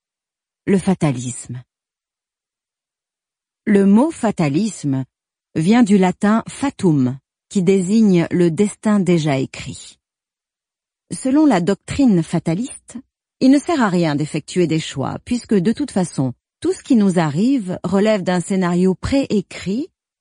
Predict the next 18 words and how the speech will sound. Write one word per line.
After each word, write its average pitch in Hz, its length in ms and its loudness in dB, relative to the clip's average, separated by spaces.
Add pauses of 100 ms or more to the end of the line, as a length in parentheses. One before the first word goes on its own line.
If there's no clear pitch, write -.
(160)
dont 196 160 4
les 175 240 2
étapes 220 340 -6
ont 240 60 -2
été 185 240 -4
fixées 220 460 -6
par 165 220 -2
un 160 120 0
système 208 440 -2
supérieur, 175 800 -2 (460)
que 180 100 -2
ce 175 140 -4
soit 165 440 -2
la 147 160 -2
nature, 160 720 -2
les 147 160 -2
dieux, 143 540 -4 (400)
Dieu, 151 640 0